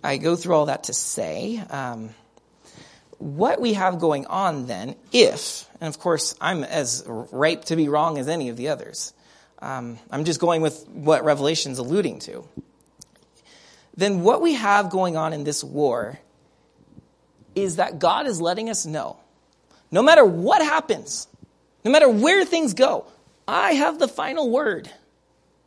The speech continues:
That's really the point of these chapters.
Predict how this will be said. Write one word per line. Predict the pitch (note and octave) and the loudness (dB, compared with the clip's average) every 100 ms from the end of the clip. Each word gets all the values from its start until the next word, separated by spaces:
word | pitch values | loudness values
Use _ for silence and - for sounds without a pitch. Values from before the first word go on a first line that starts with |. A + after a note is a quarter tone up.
| _ _ _ _ C#4+ - | _ _ _ _ -18 -12
That's | F3+ B3 - | -6 -6 -6
really | G#3 C4 F#3+ | -6 -6 -6
the | D3 | -8
point | - - G3+ E3+ | -10 -12 -10 -10
of | D#3 | -10
these | E3 C#3+ | -10 -10
chapters. | - E3 - - - | -10 -12 -14 -16 -18